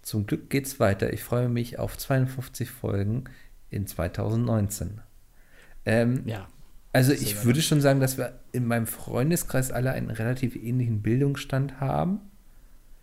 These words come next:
Speaker 1: aber die Interessensgebiete dann doch schon so, also so, es ist schon so ein bisschen nerdig, aber dann gibt's auch Leute, die können damit weniger anfangen und so. Ich würde sagen, es ist eher eine ähnliche Einstellung zum Leben, die sich da überlappt.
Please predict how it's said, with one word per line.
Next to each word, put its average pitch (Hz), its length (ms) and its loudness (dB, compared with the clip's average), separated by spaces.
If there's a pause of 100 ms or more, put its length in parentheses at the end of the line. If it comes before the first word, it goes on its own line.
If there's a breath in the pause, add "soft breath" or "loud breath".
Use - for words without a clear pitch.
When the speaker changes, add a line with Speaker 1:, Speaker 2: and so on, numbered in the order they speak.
(380 soft breath)
Speaker 1:
aber 113 180 2
die - 80 -6
Interessensgebiete 117 880 0
dann 107 180 4
doch 98 140 2
schon 98 260 -2
so, 98 200 0 (100)
also 110 280 2 (800 loud breath)
so, 117 400 0 (840)
es - 160 0
ist 127 100 0
schon 120 600 2 (100)
so 117 120 -4
ein 110 80 0
bisschen 113 300 2
nerdig, 120 580 8
aber 107 140 2
dann 117 320 0
gibt's 156 180 -4
auch 135 80 4
Leute, 127 200 4
die 131 40 4
können 131 180 4
damit 110 260 4
weniger 110 340 6
anfangen 107 500 0
und 101 160 0
so. 107 320 -2 (1200 soft breath)
Ich - 300 -2
würde 120 160 8
sagen, 123 280 8
es 127 160 2
ist - 220 -2
eher 131 360 4
eine 117 480 4
ähnliche 131 480 6
Einstellung 113 540 4
zum 110 220 4
Leben, 101 380 4
die - 80 -10
sich - 220 -8
da 95 160 -4
überlappt. - 680 -8